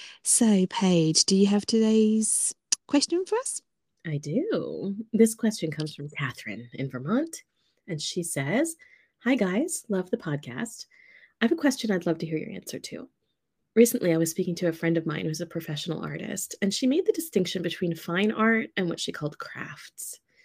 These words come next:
Speaker 2: It made me feel curious because I'm not sure what the distinction is there. Where do we draw the line? How do we know if something is considered fine art or craft?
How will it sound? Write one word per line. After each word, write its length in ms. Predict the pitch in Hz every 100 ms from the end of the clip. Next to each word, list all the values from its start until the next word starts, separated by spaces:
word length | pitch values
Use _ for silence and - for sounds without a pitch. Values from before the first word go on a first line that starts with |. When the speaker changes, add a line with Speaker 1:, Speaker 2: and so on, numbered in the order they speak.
| - _ - _
Speaker 2:
It 120 | 240
made 100 | 233
me 100 | 240
feel 180 | 226 220
curious 520 | 208 - 170 131 -
because 320 | - 226 208 -
I'm 120 | 214
not 180 | 208 -
sure 140 | -
what 100 | 214
the 80 | 196
distinction 520 | 190 180 185 170 156 151
is 180 | 151
there. 300 | - - - - _ _ _ _ _ _
Where 160 | 190
do 60 | 208
we 80 | 220
draw 160 | 208
the 100 | 196
line? 540 | 170 151 147 - - 180 _ _ _ _
How 140 | 226
do 60 | 262
we 80 |
know 140 | 277 220
if 80 | 202
something 280 | 208 190
is 120 | 185 175
considered 420 | 185 - 165 165
fine 320 | - 165 165
art 400 | 151 147 147 - -
or 80 | 160
craft? 640 | - 139 - - - -